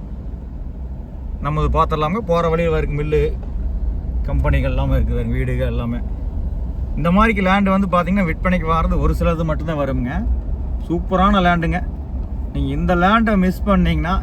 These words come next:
இது மாதிரிக்கு லேண்ட் வாங்குறது ரொம்ப, ரொம்ப சிரமங்க. உங்களுக்கு வந்து பாத்தீங்கன்னா, மெயின் ரோட்ல இருந்து நம்ம லேண்ட் வர வரை டீட்டெயிலா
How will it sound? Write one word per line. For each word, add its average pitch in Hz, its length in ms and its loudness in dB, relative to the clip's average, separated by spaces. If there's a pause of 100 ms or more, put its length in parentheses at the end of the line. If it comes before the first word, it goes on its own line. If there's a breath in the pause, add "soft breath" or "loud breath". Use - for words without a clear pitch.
(120)
இது 160 240 -2
மாதிரிக்கு 208 360 0
லேண்ட் 180 280 2
வாங்குறது 175 360 -2
ரொம்ப, 160 360 -2
ரொம்ப 185 320 2
சிரமங்க. 147 400 -2 (1600)
உங்களுக்கு 151 420 -2
வந்து - 0 -
பாத்தீங்கன்னா, 190 420 2
மெயின் 185 340 4
ரோட்ல 208 320 2
இருந்து 214 520 2 (400)
நம்ம 160 220 0
லேண்ட் 196 360 2
வர 190 180 4
வரை 214 280 0 (280)
டீட்டெயிலா 185 360 0